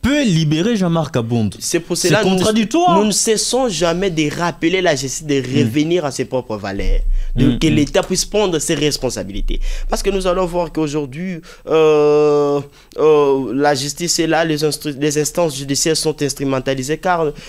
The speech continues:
Speaker 2: souvent nous disons que la justice prétorienne caractérise désormais notre système judiciaire.
Speaker 1: Mm.
Speaker 2: Et, euh, dites-moi un peu, comment est-ce que vous voulez qu'on ait, euh,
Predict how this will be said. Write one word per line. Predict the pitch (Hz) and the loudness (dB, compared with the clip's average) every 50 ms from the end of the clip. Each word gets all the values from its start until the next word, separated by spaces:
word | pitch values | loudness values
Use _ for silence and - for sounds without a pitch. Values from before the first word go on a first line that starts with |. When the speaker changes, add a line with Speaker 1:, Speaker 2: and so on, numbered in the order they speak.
| - - | -20 -20
Speaker 2:
souvent | - - - 165 156 180 180 | -14 -6 -4 0 2 2 2
nous | 180 170 160 | 2 0 0
disons | 151 151 143 160 170 175 | 0 0 2 2 0 0
que | 170 - 165 | 0 0 0
la | 143 147 143 143 | 2 2 0 0
justice | - - 147 - 180 170 - | 0 -2 -4 -4 -6 -10 -6
prétorienne | - - 160 147 - 151 143 151 160 160 151 | -2 -2 -2 0 0 -2 0 2 2 0 0
caractérise | 156 160 147 139 143 135 - 147 147 | 0 -2 0 0 -2 -2 -4 -6 -4
désormais | 147 151 143 135 139 135 139 151 | -4 -4 -2 -2 -2 0 0 0
notre | 151 151 143 - 135 | -2 -2 -4 -4 -8
système | - - 127 - 143 139 131 | -8 -8 -6 -4 -2 -2 -2
judiciaire. | 113 113 117 110 117 107 - - 117 104 87 - - - - - - | -2 -4 -4 -4 -4 -4 -2 0 0 -2 -2 -6 -14 -20 -20 -16 -8
Speaker 1:
Mm. | 104 | -2
Speaker 2:
Et, | 107 | 0
euh, | 117 120 120 120 120 120 123 123 123 123 120 107 - - - - _ | 2 2 4 4 4 4 4 4 4 4 2 0 -2 -10 -20 -14 _
dites-moi | - 139 135 139 131 127 135 139 135 | -2 -2 -2 0 0 2 4 4 2
un | 120 | 0
peu, | - - 143 135 | 0 0 -2 -2
comment | 131 - 139 143 151 156 | -2 -2 -2 0 0 -2
est-ce | 147 160 156 - | -2 -4 -6 -4
que | - 143 | -4 -4
vous | 139 131 131 123 | -4 -4 -6 -6
voulez | 123 131 139 147 147 139 | -6 -4 -2 -2 -2 -2
qu'on | - 147 139 131 135 | -2 -2 -2 0 0
ait, | 143 139 135 131 127 | 0 0 0 0 0
euh, | 123 120 117 117 | 0 -2 -2 -4